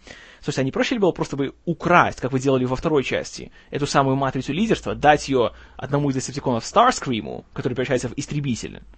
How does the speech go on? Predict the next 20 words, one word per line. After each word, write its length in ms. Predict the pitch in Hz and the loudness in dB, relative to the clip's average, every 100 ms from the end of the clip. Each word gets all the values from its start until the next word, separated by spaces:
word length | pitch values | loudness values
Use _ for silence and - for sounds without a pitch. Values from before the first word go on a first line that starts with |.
| - | -8
который 300 | 143 143 139 | -4 0 2
может 240 | 135 131 | 2 -2
летать 920 | 139 151 156 160 165 143 110 - - - - - - - | -2 -4 0 2 4 2 0 -6 -10 -10 -20 -20 -20 -12
спокойно, 540 | - 147 170 151 113 | 0 2 6 4 4
знаете, 220 | 139 139 | -2 -2
без 140 | 123 135 | -2 4
шаттла 340 | 160 127 104 | 6 4 2
всякого, 400 | - - 65 64 - - - | -4 -4 -6 -8 -12 -6 0
полететь 280 | 151 185 | 2 2
на 80 | 156 | 2
Луну, 260 | 151 160 220 | 0 0 2
там 160 | 143 | 0
его 180 | 147 147 | 2 2
оживить 380 | 143 151 190 220 | 2 2 0 -2
и 80 | 139 | -2
забрать 300 | 147 151 151 | 0 2 0
его 80 | 147 | -2
на 60 | |
Землю? 240 | 131 104 65 | -2 -6 -4
Нет? 280 | 156 233 | -4 -4